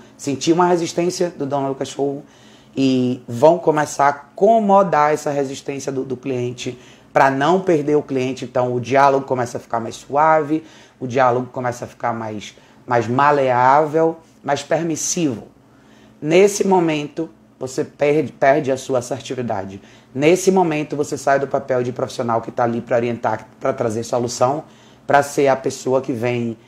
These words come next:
apaziguar ou acomodar uma emoção de instabilidade ou insegurança da pessoa.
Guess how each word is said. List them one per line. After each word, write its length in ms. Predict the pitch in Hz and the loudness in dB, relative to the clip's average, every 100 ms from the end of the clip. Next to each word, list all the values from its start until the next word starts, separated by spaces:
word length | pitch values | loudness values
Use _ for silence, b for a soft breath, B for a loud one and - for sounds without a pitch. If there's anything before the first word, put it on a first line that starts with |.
| b b b | b b b
apaziguar 1040 | - 135 147 143 135 131 127 123 120 120 120 | 6 6 6 4 2 0 0 4 4 4 2
ou 140 | 117 | 2
acomodar 720 | 123 123 135 131 120 120 120 | 2 0 -2 -2 0 0 0
uma 140 | 123 123 | -2 -4
emoção 420 | 120 120 - 120 | -4 -4 -4 -6
de 160 | 113 117 | -4 -6
instabilidade 720 | 117 - 120 117 117 113 117 | -6 -6 -4 -2 0 0 -2
ou 40 | |
insegurança 480 | 120 120 117 117 117 | -6 -4 -4 -4 -6
da 80 | 113 | -8
pessoa. 340 | 120 - - | -8 -14 -18